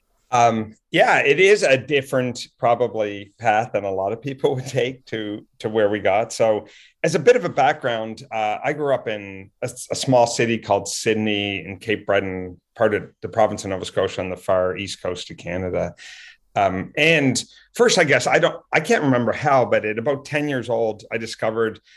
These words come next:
a Vic twenty and convinced my parents to get me one for Christmas. And so I started programming without any kind of training by literally hacking other people's programs, when that's what hacking used to mean.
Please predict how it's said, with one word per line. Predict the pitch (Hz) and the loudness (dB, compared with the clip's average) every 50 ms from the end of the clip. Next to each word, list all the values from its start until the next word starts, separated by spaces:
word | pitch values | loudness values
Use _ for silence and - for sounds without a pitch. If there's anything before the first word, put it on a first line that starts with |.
| _ _ - | _ _ -10
a | 110 | -8
Vic | 104 120 110 - | -6 -6 -6 -6
twenty | - - 113 117 117 113 110 110 110 107 107 98 | -6 -4 -2 -2 -2 -2 -2 -4 -4 -6 -6 -8
and | 90 92 95 _ - | -10 -12 -16 _ -10
convinced | - 120 107 117 117 110 - | -8 -6 -4 -4 -4 -4 -4
my | 110 101 | -6 -6
parents | 101 - 101 101 101 101 101 104 101 - - | -6 -4 -4 -4 -4 -4 -6 -8 -8 -10 -6
to | - 98 95 92 92 92 90 92 - _ _ _ _ _ _ | -4 -2 -2 0 -2 -2 -4 -8 -12 _ _ _ _ _ _
get | - 120 113 | -4 -4 -4
me | 135 127 | -4 -4
one | 113 110 110 110 | -4 -2 -4 -4
for | 110 - 95 - | -6 -8 -12 -12
Christmas. | - - 110 104 - - 110 101 101 98 - - | -8 -6 -6 -4 -4 -4 -4 -2 -2 -4 -4 -6
And | - 98 95 - | -8 -8 -8 -4
so | - 117 110 110 113 - | -2 0 0 0 0 0
I | - - | -2 -4
started | - - 185 180 170 156 147 113 - - | -2 -2 0 0 0 0 -2 -4 -6 -10
programming | _ - 127 131 117 120 117 117 117 113 110 | _ -2 -2 0 0 0 -2 -2 -2 -4 -6
without | 107 107 110 107 104 | -4 -4 -4 -4 -2
any | 107 110 110 110 | -4 -4 -6 -8
kind | 113 113 110 104 | -8 -8 -8 -8
of | 92 | -8
training | - - - 101 104 104 104 104 104 98 | -10 -10 -8 -6 -6 -6 -6 -6 -6 -6
by | 95 95 90 92 92 87 - _ | -6 -6 -4 -4 -6 -8 -10 _
literally | - 123 123 - - 101 101 95 | 0 0 0 0 0 -4 -4 -6
hacking | 90 90 90 95 - - 98 98 | -6 -6 -6 -8 -6 -8 -8 -8
other | 92 90 95 | -8 -8 -8
people's | 87 - 95 - - 98 - | -8 -10 -10 -10 -8 -10 -8
programs, | - - 98 98 95 95 92 90 92 90 - | -4 0 0 0 0 0 -2 -4 -4 -6 -8
when | 95 92 87 85 | -10 -10 -10 -6
that's | 82 104 95 - - | -2 -2 -2 -2 -2
what | 90 | -4
hacking | - - 90 92 - - 98 95 95 | -2 -2 -2 -2 -4 -6 -8 -10 -8
used | 98 101 - - | -8 -10 -8 -6
to | - 101 | -6 -6
mean. | 104 - - 107 104 104 107 | -6 -6 -6 -8 -8 -8 -10